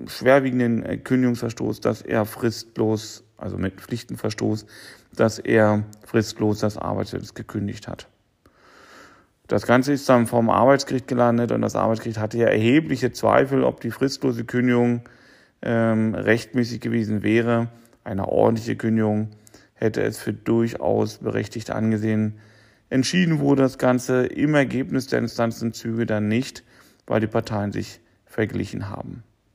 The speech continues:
Letztendlich auch immer bei der Abwägung zu beachten ist das sogenannte Ultima Ratio Prinzip, also diese Kündigung muss das letzte Mittel sein.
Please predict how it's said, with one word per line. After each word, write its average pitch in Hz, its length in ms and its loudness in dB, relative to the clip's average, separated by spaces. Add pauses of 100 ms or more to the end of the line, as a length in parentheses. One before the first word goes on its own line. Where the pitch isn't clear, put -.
(120)
Letztendlich 180 1040 2
auch - 260 2
immer 123 300 0 (120)
bei 117 300 2
der 110 200 0
Abwägung 143 800 0 (800)
zu 120 180 -4
beachten 123 460 0
ist 117 140 -4
das 110 100 -4
sogenannte 113 360 -2
Ultima 104 320 -2
Ratio 127 340 -2
Prinzip, 123 480 -6
also 107 240 0
diese 110 240 -4
Kündigung 120 600 2 (320)
muss 120 200 0
das 110 220 -2
letzte 110 400 0
Mittel 127 400 2
sein. 117 500 2